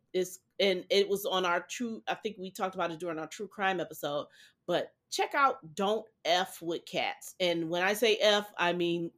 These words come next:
uh, yeah. So it's a really good movie about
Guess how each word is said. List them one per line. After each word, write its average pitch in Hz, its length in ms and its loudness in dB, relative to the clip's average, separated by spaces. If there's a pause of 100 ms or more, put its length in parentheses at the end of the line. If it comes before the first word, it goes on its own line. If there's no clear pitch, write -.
uh, 294 380 10 (220)
yeah. 170 280 0 (1080)
So 175 720 4 (600)
it's 247 360 8
a 185 180 10
really 254 760 2
good 285 500 12
movie 277 800 0 (680)
about 185 680 8